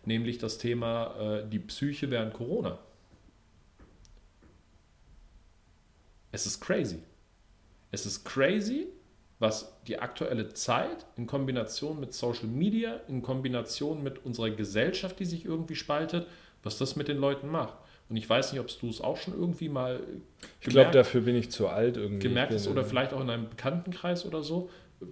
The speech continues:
Speaker 1: Ja, dann gerne im Bekanntenkreis Leute, die jünger sind. Aber viele Leute sind gerade emotional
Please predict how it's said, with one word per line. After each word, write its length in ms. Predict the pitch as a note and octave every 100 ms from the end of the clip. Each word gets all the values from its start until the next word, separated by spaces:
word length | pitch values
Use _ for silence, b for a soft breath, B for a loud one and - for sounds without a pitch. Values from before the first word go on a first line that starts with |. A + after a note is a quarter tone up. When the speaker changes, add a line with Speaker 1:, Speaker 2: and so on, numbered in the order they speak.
| -
Speaker 1:
Ja, 180 | B2 E3+
dann 180 | B2+ A2+
gerne 180 | A#2
im 60 | A#2
Bekanntenkreis 500 | - C3+ C#3 C3+ C3
Leute, 260 | G#2+ A#2 B2
die 120 | G#2+
jünger 200 | A2+ D3+
sind. 220 | D#3+ F3+ B B B B -
Aber 340 | A2 A#2 - - - -
viele 600 | - - D#3+ G#3+ A#3+ B3
Leute 580 | A2+ A#2 D3 F#3 G#3 G#3+
sind 380 | A2+ A#2+ D3+ E3
gerade 260 | D3+ C#3+ -
emotional 720 | A#2+ D3+ F3+ - F3 B2 C#3